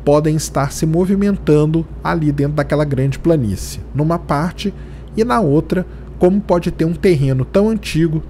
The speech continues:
tão perto de um terreno tão novo? O que que aconteceu? Como que eles estão interagindo? Isso aí são as grandes dúvidas que vão ficar para as próximas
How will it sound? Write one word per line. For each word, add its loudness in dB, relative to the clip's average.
tão 2
perto 0
de 0
um 0
terreno 2
tão 2
novo? 0
O -8
que -6
que 0
aconteceu? -2
Como 0
que 0
eles -2
estão -2
interagindo? -2
Isso -4
aí 0
são 0
as 0
grandes 0
dúvidas -2
que -6
vão 0
ficar -2
para 2
as -4
próximas -4